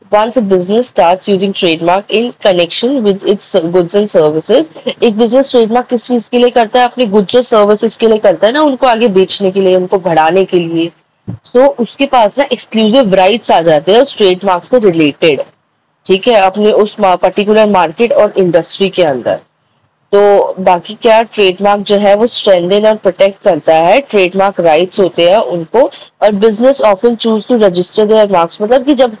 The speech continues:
बिजनेसेस जो है वो trademark choose करते हैं, एक appropriate government के पास जाके वो choose किया जाता है। कोई authority होती है, government authority, जैसे कि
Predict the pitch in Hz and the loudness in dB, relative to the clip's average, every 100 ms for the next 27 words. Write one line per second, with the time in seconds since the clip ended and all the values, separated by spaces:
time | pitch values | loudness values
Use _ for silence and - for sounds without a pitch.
0 | - 190 185 185 208 240 220 240 208 247 | -8 -2 -2 0 2 2 0 -4 0 0
1 | 220 196 226 226 208 185 196 208 220 - | 2 0 0 0 0 0 0 -2 -4 -6
2 | 233 240 - 190 - 165 170 208 - _ | -4 -4 0 0 0 0 0 -2 -8 _
3 | _ _ 214 233 - 214 190 240 254 240 | _ _ -2 -2 -2 -2 0 -2 0 0
4 | 240 233 185 196 190 190 214 226 247 240 | 0 -2 2 4 4 2 0 0 -2 0
5 | 190 190 202 214 196 220 214 214 - 208 | 2 2 2 0 0 0 0 -2 -2 -4
6 | - 208 202 190 165 208 233 226 190 - | -2 0 2 2 0 -2 0 0 0 0
7 | 180 180 190 220 202 175 190 185 180 175 | 0 0 -2 0 0 0 0 2 2 2
8 | 190 190 185 160 196 190 170 190 180 294 | -2 0 0 0 0 -2 -2 -4 -4 -6